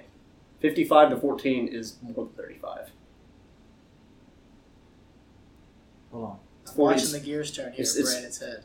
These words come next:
Speaker 1: it's forty-one.
Speaker 2: I still stand by it.
Speaker 1: It's
Speaker 2: It's gonna be a
Speaker 1: forty-one
Speaker 2: blowout.
Speaker 1: points. That's se-, that's six touchdowns.
Speaker 2: I still stand
Speaker 3: Um,
Speaker 2: by it.
Speaker 3: Man, I didn't give a score prediction now.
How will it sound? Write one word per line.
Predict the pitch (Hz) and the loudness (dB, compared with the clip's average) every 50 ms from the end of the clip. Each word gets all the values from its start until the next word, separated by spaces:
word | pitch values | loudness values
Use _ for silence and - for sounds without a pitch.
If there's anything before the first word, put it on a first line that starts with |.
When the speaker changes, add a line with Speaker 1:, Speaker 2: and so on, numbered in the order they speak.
| - - | -16 -14
Speaker 1:
it's | - - - | -12 -10 -2
forty-one. | - 151 156 151 143 135 135 135 | 4 6 6 8 8 6 6 8
Speaker 2:
I | 139 135 | 8 8
still | 120 - - | 6 4 4
stand | - 135 117 113 | 2 0 0 2
by | 113 107 107 | 2 2 2
it. | 110 | 2
Speaker 1:
It's | 117 | 4
Speaker 2:
It's | - 180 | 8 10
gonna | 196 196 190 | 10 12 12
be | 175 | 12
a | 170 | 12
Speaker 1:
forty-one | 170 156 135 - - | 12 12 12 10 10
Speaker 2:
blowout. | 160 151 127 117 | 10 10 10 8
Speaker 1:
points. | - - - - | 4 0 -2 -2
That's | 127 120 - | -2 -2 -2
se-, | - - - 156 156 - | -2 0 2 4 6 8
that's | 147 185 190 - | 6 6 6 4
six | - 180 - - | 2 2 2 4
touchdowns. | - 175 175 - - - - - - - - - - - - | 6 6 6 4 2 -4 -6 -8 -12 -16 -18 -20 -12 -4 2
Speaker 2:
I | 120 170 180 | 4 6 8
still | 185 185 185 185 185 | 8 8 8 8 8
stand | 185 185 185 - | 8 6 6 6
Speaker 3:
Um, | 120 113 | 4 4
Speaker 2:
by | 107 104 104 104 104 | 2 0 0 0 -4
it. | 104 - - - - - - - - - - - - - - - - - - - - - - - - - - - - - 202 | -6 -10 -14 -18 -20 -20 -20 -20 -20 -20 -20 -20 -20 -20 -20 -20 -20 -20 -20 -18 -16 -16 -16 -18 -20 -20 -20 -20 -20 -20 -20
Speaker 3:
Man, | 185 - - - - | -20 -20 -20 -14 -8
I | 147 151 170 | -4 -4 -4
didn't | 170 170 156 | -2 -4 -6
give | 147 | -10
a | 143 139 | -10 -12
score | - - 143 139 | -8 -6 -6 -6
prediction | - 127 110 113 - - - | -6 -6 -10 -12 -12 -16 -20
now. | - | -20